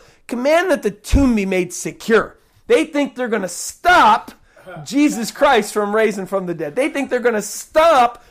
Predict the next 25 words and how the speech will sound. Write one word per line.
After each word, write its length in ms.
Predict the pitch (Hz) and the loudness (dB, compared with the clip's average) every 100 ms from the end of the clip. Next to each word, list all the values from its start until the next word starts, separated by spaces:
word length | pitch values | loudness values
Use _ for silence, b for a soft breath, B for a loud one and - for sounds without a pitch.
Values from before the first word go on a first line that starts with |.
| b | b
the 100 | 196 | -10
King 300 | - 269 269 | -4 -2 0
of 120 | 294 | -2
Kings 460 | 294 247 226 220 214 | 0 0 0 -2 -6
from 200 | 202 190 | -6 -6
doing 340 | 175 233 202 | -2 0 0
what 100 | 190 | -2
he 80 | 185 | -6
said 180 | 175 185 | -8 -8
he 60 | |
was 100 | 175 | -8
gonna 140 | 160 180 | -10 -8
do. 160 | 240 B B - | -8 B B -2
"Therefore, 320 | 269 269 277 | -2 0 -4
command 500 | 269 269 285 311 359 | -4 -2 0 0 0
that 140 | 339 | -6
the 80 | 339 | -8
tomb 320 | - 269 254 | -4 -2 -2
be 100 | 247 | -2
made 260 | 233 226 226 | 0 -2 -2
secure 720 | 226 214 - 285 202 151 165 B B | -10 -14 -6 -2 0 -2 -6 B B
until 300 | - 233 254 | -6 -2 -2
the 100 | 233 | -2
third 300 | 233 165 151 | -4 -4 -4
day." 320 | 170 294 196 | 2 2 2